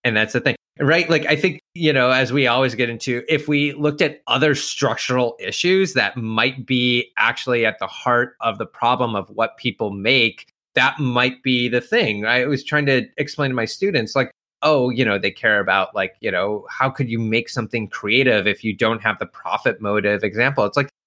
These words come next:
I don't know, I cook a lot and, like, I share the photos of my food and people are like, "Are you gonna do a cookbook?" I'm like, "No, it's, it's just for me. It's for fun."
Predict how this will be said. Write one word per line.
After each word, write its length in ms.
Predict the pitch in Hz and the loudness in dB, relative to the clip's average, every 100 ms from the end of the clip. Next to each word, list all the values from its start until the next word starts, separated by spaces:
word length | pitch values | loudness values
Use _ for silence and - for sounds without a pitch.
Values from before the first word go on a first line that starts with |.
| _ - | _ -4
I 80 | |
don't 160 | 131 180 | 0 2
know, 180 | 117 147 | 2 2
I 80 | 160 | 0
cook 280 | - 196 | -2 -4
a 40 | 139 | 0
lot 300 | 98 92 98 | 2 2 2
and, 220 | 101 107 | 0 0
like, 200 | 113 113 | 0 2
I 160 | 117 117 | 2 2
share 360 | - 127 123 | 0 2 2
the 100 | 120 | 2
photos 480 | 120 131 127 123 120 | 0 2 4 2 2
of 80 | 127 | -2
my 160 | 120 | -2
food 320 | 110 151 156 120 | -2 0 2 4
and 180 | 104 | 2
people 260 | 101 123 113 | -2 -4 0
are 40 | |
like, 160 | 113 110 | 0 0
"Are 180 | 113 110 | -2 -4
you 80 | 110 | -2
gonna 200 | 113 107 | -2 0
do 100 | 107 | 0
a 60 | |
cookbook?" 340 | - 139 165 170 | 0 -6 -6 -6
I'm 100 | 175 | -4
like, 120 | 160 | -2
"No, 280 | 180 - - | 0 0 0
it's, 300 | 117 - - | -4 -6 -12
it's 160 | 147 - | -14 -8
just 200 | 160 - | -8 -6
for 80 | |
me. 240 | 160 175 98 | -4 -2 -2
It's 120 | - | -6
for 100 | 123 | -8
fun." 240 | - 143 | -2 -2